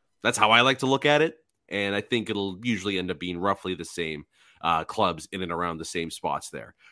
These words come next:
But you're right, Tyson. We talked about this before. And the thing that definitely stands out to me doing the team rankings, there's no great team this year.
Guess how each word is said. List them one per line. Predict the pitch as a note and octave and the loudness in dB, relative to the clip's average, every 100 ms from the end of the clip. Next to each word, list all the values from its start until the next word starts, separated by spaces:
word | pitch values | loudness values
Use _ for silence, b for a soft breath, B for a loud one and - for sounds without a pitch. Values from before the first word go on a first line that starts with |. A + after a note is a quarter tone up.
| b | b
But | A#2 A#2 | 2 6
you're | C#3+ A3+ | 6 8
right, | A3 A3 | 6 6
Tyson. | C3 A2+ - A2 | 4 4 2 -2
We | A2 | 4
talked | E3 F#3 | 4 4
about | D3+ C#3 | 2 2
this | B2+ | 2
before. | - G2 - D3+ A#2 E2 D#2 _ _ _ - | -2 -8 0 2 2 0 -6 _ _ _ -8
And | A#2 | -2
the | B2+ | 0
thing | F3 C4 | 2 4
that | C4+ D3 | 4 4
definitely | B2 C#3 D#3 D3 D3 C3+ | 4 2 4 0 2 0
stands | - - A2 A#2+ | -2 0 0 0
out | A#2+ B2 | 0 -2
to | A#2 | -4
me | G2 G#2 A2+ D#3+ - _ _ _ _ | -4 -2 -2 -4 -8 _ _ _ _
doing | G#2 A#2+ C3 | 2 4 6
the | A2+ | 4
team | - - B2 C3+ C#3+ | -2 -2 4 4 6
rankings, | C#3+ D#3+ F#3+ G3+ C4+ - _ _ _ _ _ _ _ _ _ _ _ _ _ _ _ _ _ _ | 2 2 -4 -4 -6 -8 _ _ _ _ _ _ _ _ _ _ _ _ _ _ _ _ _ _
there's | D3+ A3 | 6 8
no | D4 F4+ | 8 6
great | G#3+ A#2+ C3 B2+ D3+ | 6 0 2 2 0
team | - A2 B2+ | -6 -2 0
this | D#3+ - | 0 -2
year. | F3+ B3 D4 | -2 -2 -2